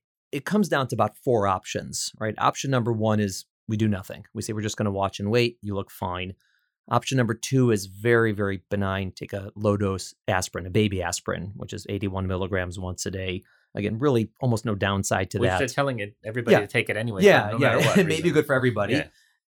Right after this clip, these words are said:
Speaker 1: Then the next option is some sort of an injectable blood thinner. There's either heparin or low molecular weight heparin. One of the brand names is called Lovenox that a lot of people get put on.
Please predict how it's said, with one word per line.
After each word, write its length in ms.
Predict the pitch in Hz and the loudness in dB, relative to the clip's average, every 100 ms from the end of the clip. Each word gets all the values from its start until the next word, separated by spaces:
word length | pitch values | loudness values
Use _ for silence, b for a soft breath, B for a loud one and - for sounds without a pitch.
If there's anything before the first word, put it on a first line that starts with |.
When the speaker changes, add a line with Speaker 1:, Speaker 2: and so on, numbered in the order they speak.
| - | 0
Speaker 1:
Then 200 | 147 151 | 4 4
the 100 | 147 | 2
next 300 | 143 190 - | 2 0 2
option 300 | 147 135 - | 2 2 0
is 180 | 127 - | -4 -2
some 220 | - 156 | 0 0
sort 240 | 156 139 123 | 0 0 0
of 80 | 113 | 0
an 80 | |
injectable 760 | 110 107 95 127 123 123 110 104 | -2 -2 0 -2 0 -2 -2 0
blood 280 | 107 107 - | 0 0 0
thinner. 460 | 120 127 135 151 - _ - | -2 0 -2 -4 -12 _ -6
There's 200 | 107 104 | -4 -2
either 300 | 95 87 90 | -4 -6 -4
heparin 400 | 151 - 139 117 | -4 2 2 2
or 60 | 92 | 0
low 160 | 98 | 0
molecular 500 | 101 90 127 - 135 | 0 2 0 0 -4
weight 200 | 123 117 | -2 0
heparin. 380 | 123 120 123 113 | 0 0 0 -2
One 100 | 98 | -4
of 60 | 90 | -6
the 60 | |
brand 260 | - 107 104 | -2 0 0
names 180 | 101 92 | -2 -4
is 80 | - | -8
called 240 | 87 82 | -8 -2
Lovenox 480 | 113 120 113 110 - | 0 0 0 0 -2
that 100 | 104 | -2
a 40 | |
lot 180 | 104 101 | 0 0
of 60 | - | -2
people 200 | 98 98 | -8 -8
get 180 | 90 - | -8 -4
put 180 | 110 | -2
on. 260 | 101 95 | 0 0